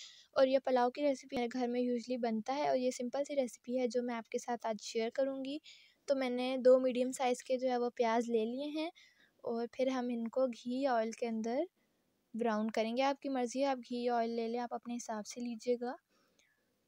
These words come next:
और मैं जो पुलाव का color थोड़ा dark पसंद करती हूँ, तो जो प्याज है मैं इनको थोड़ा ज़्यादा डार्क ब्राउन करूँगी।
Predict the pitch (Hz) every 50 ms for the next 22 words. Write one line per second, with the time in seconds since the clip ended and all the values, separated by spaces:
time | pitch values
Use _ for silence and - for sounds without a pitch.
0 | _ _ - 262 262 254 254 254 247 247 247 269 277 277 - 294 269 247 233 240
1 | 240 - 262 262 - 247 247 247 254 - 247 240 226 226 220 233 - - 269 -
2 | - 277 277 269 - 254 - - 254 254 254 - 262 254 247 220 220 247 247 240
3 | 240 240 240 - _ _ _ _ _ _ _ _ _ _ _ _ _ _ _ _
4 | - - 240 233 233 247 262 262 262 247 247 240 240 226 226 226 220 - 247 247
5 | 277 294 285 - - 247 240 233 214 - _ _ - 240 233 220 214 233 226 208
6 | 220 208 202 202 202 - 214 214 208 - 214 208 208 208 214 226 262 330